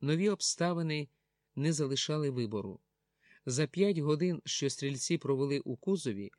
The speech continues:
кожен встиг кілька разів заснути і прокинутися. Дорога диктувала свій ритм руху.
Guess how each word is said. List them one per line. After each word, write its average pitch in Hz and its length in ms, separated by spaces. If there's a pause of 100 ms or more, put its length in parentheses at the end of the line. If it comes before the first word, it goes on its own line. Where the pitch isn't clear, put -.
(280)
кожен 185 360
встиг 170 320
кілька 156 380
разів 143 320
заснути 175 600
і 170 180
прокинутися. 117 920 (440)
Дорога 160 680
диктувала 139 640
свій 147 380
ритм 117 400
руху. - 580